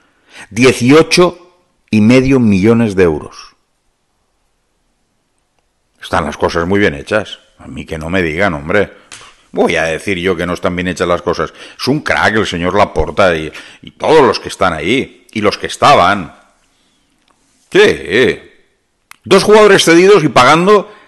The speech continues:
dieciocho millones y medio. Estamos haciendo las cosas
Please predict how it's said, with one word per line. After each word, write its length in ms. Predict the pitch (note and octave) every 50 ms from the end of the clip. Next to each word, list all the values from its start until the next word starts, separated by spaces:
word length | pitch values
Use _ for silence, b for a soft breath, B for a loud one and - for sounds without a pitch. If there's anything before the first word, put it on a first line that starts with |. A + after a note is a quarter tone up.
| B B
dieciocho 720 | G2+ G2+ B2+ C#3+ C#3+ - - B2+ C3+ E3 E3 - - F#3+ E3+
millones 340 | D3+ C#3+ D#3 E3 E3 D#3+ D3
y 60 | A#2+
medio. 420 | B2+ C3+ B2+ A2 F#2 E2 C#2+ - b b b b b
Estamos 360 | - - - - F#2+ G2+ A2 B2+
haciendo 260 | A2 G#2 B2 C3 D3+
las 160 | D3+ C#3 -
cosas 340 | - D#3+ D3 F#3 G3+ -